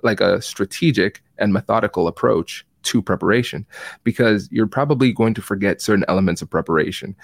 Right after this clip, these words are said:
You're probably going to be led by your emotions, sometimes inappropriately, in a way that leads you to overlook certain things. And so if you use a, a methodical approach,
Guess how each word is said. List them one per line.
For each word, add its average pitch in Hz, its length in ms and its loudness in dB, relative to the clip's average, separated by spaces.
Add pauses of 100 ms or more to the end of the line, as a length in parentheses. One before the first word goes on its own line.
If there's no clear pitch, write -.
(240)
You're - 120 0
probably 113 440 0
going 107 300 0
to 107 220 0
be 98 200 2
led 104 240 2
by 101 100 2
your 98 140 2
emotions, 101 500 0
sometimes 107 560 0
inappropriately, 104 800 0 (380)
in 104 120 2
a 95 80 2
way 98 220 2
that 92 340 0 (280)
leads 107 440 2
you 101 160 0
to 95 380 -2
overlook 95 500 2
certain 95 380 -2
things. 65 440 -6 (200)
And - 120 0
so 110 140 2
if 104 100 0
you 127 180 6
use 123 420 6
a, 98 260 2
a 95 60 0
methodical 95 840 0
approach, 151 580 -2